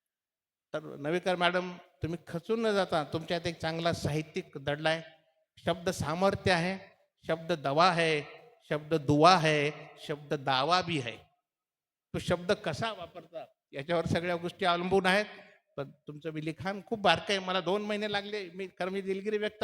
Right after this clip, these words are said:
करतो, पण मी त्याच्यात करेक्शनही सजेस्ट केले. आनंदने त्याला सायंटिफिक भाषेमध्ये आणि सोप्या भाषेमध्ये की या पुस्तकाचा टेक होम मेसेज हा राहील की दुःखाचं रूपांतर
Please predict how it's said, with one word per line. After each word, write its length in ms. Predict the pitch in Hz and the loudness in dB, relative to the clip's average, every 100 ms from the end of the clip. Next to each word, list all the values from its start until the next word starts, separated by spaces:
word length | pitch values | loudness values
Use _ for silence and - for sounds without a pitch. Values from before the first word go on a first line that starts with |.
| 208 | -2
करतो, 520 | 208 214 165 - - _ _ _ _ - | -2 2 0 -2 -16 _ _ _ _ -10
पण 120 | 156 | -6
मी 140 | 170 | -6
त्याच्यात 360 | 170 165 165 175 _ | -4 -4 -4 -8 _
करेक्शनही 540 | 160 175 - 180 185 | 0 0 0 0 0
सजेस्ट 440 | 175 165 175 - - | -2 -2 -2 -6 -2
केले. 260 | 160 160 165 - _ _ | 0 0 -2 -12 _ _
आनंदने 640 | 139 156 175 175 175 156 156 | -4 0 2 2 0 -2 -4
त्याला 340 | - 160 165 | -4 0 0
सायंटिफिक 880 | 156 - 170 180 185 214 226 214 190 | -2 0 2 2 0 -2 -2 -6 -8
भाषेमध्ये 720 | 143 143 180 170 160 160 165 - _ _ 135 | -6 -4 0 0 2 2 0 -8 _ _ -8
आणि 360 | 151 139 - | -6 -6 -10
सोप्या 360 | - 147 156 185 | -12 -10 -4 -4
भाषेमध्ये 640 | 131 131 156 151 143 143 147 _ _ _ _ _ _ | -4 -4 -4 -6 -4 -4 -6 _ _ _ _ _ _
की 160 | 170 202 | 0 2
या 80 | |
पुस्तकाचा 640 | 220 196 - 233 226 220 233 - | 2 0 -2 -2 -2 -2 -4 -2
टेक 200 | 220 226 | -2 2
होम 220 | 262 254 | 2 4
मेसेज 320 | 240 226 254 | 0 -2 -6
हा 280 | 214 190 240 | -8 -6 -4
राहील 360 | 240 226 214 113 _ _ _ _ _ | -2 -4 -6 -10 _ _ _ _ _
की 80 | 170 | -4
दुःखाचं 680 | 175 - - 240 233 233 | -4 -6 -4 -4 0 0
रूपांतर 680 | 208 180 196 196 202 208 | 0 0 0 0 0 0